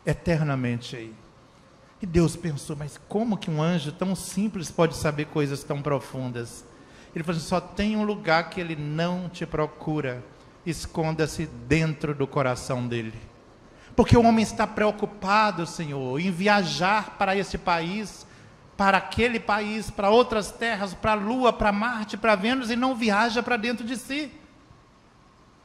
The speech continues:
E diz a, a lenda que a partir deste momento Deus se escondeu no coração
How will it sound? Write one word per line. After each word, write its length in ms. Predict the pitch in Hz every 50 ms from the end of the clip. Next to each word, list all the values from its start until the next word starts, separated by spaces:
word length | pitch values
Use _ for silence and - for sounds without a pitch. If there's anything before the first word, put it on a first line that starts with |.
| _ _ _ _ _ _ _ _ _ - _ _ _ -
E 100 | 220 214
diz 280 | 156 175 202 190 156
a, 380 | 185 175 165 156 156 151 156 -
a 80 | - 160
lenda 420 | 175 170 165 175 185 190 190 190
que 100 | 185 -
a 60 | 175 -
partir 340 | - 175 156 151 - 170
deste 320 | 151 147 151 151 - - 160
momento 460 | 165 165 165 156 147 151 165 - 175
Deus 320 | 165 147 147 156 156 139
se 80 | - 165
escondeu 680 | 147 - - - - 185 180 160 135 131 143 147 147 147
no 120 | 147 143
coração 800 | 143 - 147 139 135 131 127 - - - - 135 135 135 135